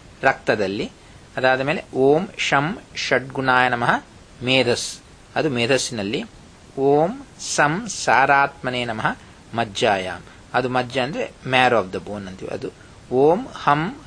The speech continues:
ಹಂಸಾಯ ನಮಃ ಅಸ್ಥಿ, ಅದು ಎಲುಬಿನಲ್ಲಿ, ಬೋನ್ಸ್.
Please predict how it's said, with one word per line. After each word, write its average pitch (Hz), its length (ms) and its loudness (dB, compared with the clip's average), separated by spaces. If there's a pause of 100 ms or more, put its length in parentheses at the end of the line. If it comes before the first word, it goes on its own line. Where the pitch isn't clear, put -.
(100)
ಹಂಸಾಯ 120 520 2
ನಮಃ 123 360 0 (100)
ಅಸ್ಥಿ, - 500 -6 (400)
ಅದು 131 240 -4 (520)
ಎಲುಬಿನಲ್ಲಿ, 120 640 2 (460)
ಬೋನ್ಸ್. 110 400 -4